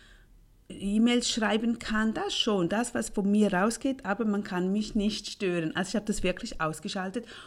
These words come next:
und ich weiß auch, ich muss gar nicht schauen, es kommt nichts rein, weil es ist ausgeschaltet.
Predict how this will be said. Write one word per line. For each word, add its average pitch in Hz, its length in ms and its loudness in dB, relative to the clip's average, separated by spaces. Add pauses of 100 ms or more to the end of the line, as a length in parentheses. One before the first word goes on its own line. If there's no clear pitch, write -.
(140)
und 226 100 0
ich 214 160 0
weiß 233 240 2
auch, 269 140 0
ich 247 100 0
muss 208 180 0
gar 208 160 2
nicht 214 200 2
schauen, 254 340 4 (280)
es - 120 -4
kommt 262 320 0
nichts 190 460 -4
rein, 220 300 0 (200)
weil 147 180 -2
es 185 120 -2
ist 233 180 -8
ausgeschaltet. - 840 -8